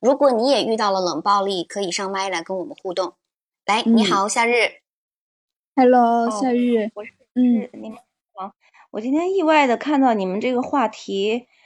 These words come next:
Speaker 2: 嗯。
Speaker 3: 就是什么叫冷暴力还是冷处理。
Speaker 2: 嗯。
Speaker 3: 然后因为我在生活中我是特别，特别讨厌这种冷暴，暴力的人，然后就是
Speaker 2: 嗯，嗯，嗯。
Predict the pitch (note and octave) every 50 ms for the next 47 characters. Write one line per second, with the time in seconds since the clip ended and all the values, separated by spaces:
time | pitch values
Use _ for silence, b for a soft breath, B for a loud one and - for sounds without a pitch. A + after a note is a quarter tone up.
0 | b b b C4 C4+ C4+ C#4 C4 A#3+ A3+ G3+ F#3+ G#3+ G3 F#3 F#3 F#3 F3+ F3 E3+
1 | E3+ - - _ _ - - _ _ G3 G#3 G#3+ A#3 - _ C4 B3 A3 G#3+ G#3
2 | F#3 E3+ E3+ - - B3 A#3+ A#3 A#3+ B3+ A#3 G#3 G3 F#3+ G3+ G3 G#3 F#3+ G3+ -
3 | A3+ G#3+ F3+ D#3 F#3 - - - C4+ A#3+ G3 - - - _ _ _ _ _ _
4 | _ _ _ - B3+ B3 A#3+ A3 G#3+ B3 C#4 C#4 C4 C4+ C#4+ C#4 C#4 - - -
5 | _ F3+ - - - A#3+ A#3 A3 A3 - - B3+ B3+ B3 A3 A3 A3 A3+ A3+ G#3+
6 | G3 E3 G3 - A#3 - C4+ A#3 G#3+ G3+ G#3 F#3+ - _ _ - - B3 G#3+ G#3+
7 | - - - F3+ D#3+ F#3+ G#3 G#3 G3+ G3+ G3 F#3+ F#3+ G3+ F#3 D#3+ D#3+ - G#3 -
8 | - _ _ _ _ G#3 G3+ G3 G3 F3+ E3 D#3+ D#3+ D3 D3+ - - E3 F3+ F#3+
9 | G3+ F#3+ F#3+ F#3+ F#3 F#3+ G3+ - B3+ B3 A#3 - - A3 A3+ A3 G3+ F3 - G3
10 | G#3+ G3+ F#3+ F3 F#3